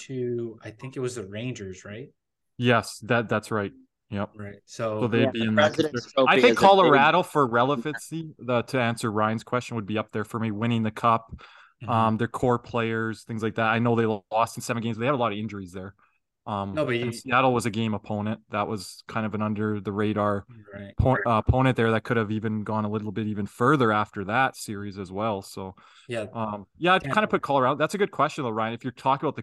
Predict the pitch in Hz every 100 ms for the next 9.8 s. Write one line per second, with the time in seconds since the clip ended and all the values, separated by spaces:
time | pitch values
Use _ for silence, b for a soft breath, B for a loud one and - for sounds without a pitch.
0 | - - - 107 - 127 117 - 110 -
1 | 113 117 98 98 - 98 113 104 113 -
2 | 127 123 - 135 117 110 113 120 - _
3 | - 110 110 110 - 92 90 _ _ _
4 | _ 107 104 117 123 123 - _ _ -
5 | 101 98 92 82 _ 117 104 120 - -
6 | - 120 156 151 - 113 - 98 95 113
7 | 120 147 131 135 120 - 110 107 98 113
8 | 120 107 107 98 B B _ - 107 117
9 | 101 95 - - - 110 151